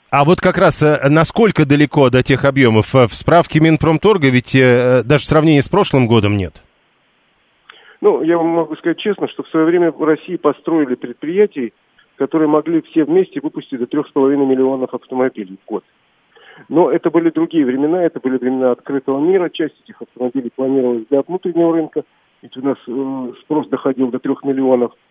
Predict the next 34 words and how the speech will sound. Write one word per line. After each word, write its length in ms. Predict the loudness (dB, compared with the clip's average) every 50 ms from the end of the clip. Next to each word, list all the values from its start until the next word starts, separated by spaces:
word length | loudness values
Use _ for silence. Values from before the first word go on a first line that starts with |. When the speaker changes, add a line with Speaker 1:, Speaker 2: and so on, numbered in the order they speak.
| _ _ _
Speaker 2:
автомобилей, 520 | -20 -12 -6 -2 0 0 0 0 0 0 0
а 40 |
сейчас 200 | 0 -2 -4 -4 -2
мы 120 | -2 -2 0
мечтаем 500 | -2 -4 -6 -6 -2 0 0 0 0 -4
о 40 |
миллионе. 500 | -8 -8 -10 -8 -6 -4 -6 -6 -8 -12 -16 _ _ _ _ _ _ _ _ _ _
И 200 | -12 -6 -6 -6
плюс 300 | -6 -4 -2 -2 -2 -2 -2 -4 -4 -2 -2
были 160 | 0 2 2
открыты 400 | 0 0 0 -4 -6 -6 -6 -8
для, 140 | -4 -2 0
э, 440 | 0 0 -2 -4 -4 -2 0 0 -2
автомобилей 420 | -2 -4 -6 -6 -4 -4 -2 -2 0
российской 480 | -2 -2 -4 -8 -12 -8 _ -6 -6
сборки 380 | -4 -4 -4 -4 -4 -6 -10 -10 -10 -6
все, 180 | -2 0 0
э, 320 | 0 0 -2 -2 -2 -2 -4 -6 _
иные 380 | -6 0 2 4 4 4 2
рынки, 360 | 0 -2 -6 -8 -8 -14 -20 -20 _ _ _ _ _ _ _
вплоть 220 | _ 0 0 0 0
до 80 | -2
того, 260 | -2 -2 0 0 -2
что 120 | -4 -2 _
там, 180 | -4 -4 -4
условно 380 | -8 -8 _ -6 -6 -4 -6 -8 -4
говоря, 220 | -4 -2 -2 -2 -4 _ _ _ _ _ _
автомобили 420 | _ -8 -8 -2 -2 -2 -2 -2
"Шкода" 460 | -4 -8 _ 0 0 2 2 0 -2 -2 _ _ _ _ _ _ _ _ _ _ -6
российской 440 | -6 -6 -6 -8 -14 -8 -8 -8 -4
сборки 280 | -4 -4 -4 -4 -6
поставляли 520 | -10 -12 -10 -8 -8 -4 -2 -2 -2 -2 -6
в 60 | -8
Чехию 400 | -6 -6 -6 -6 -4 -6 -6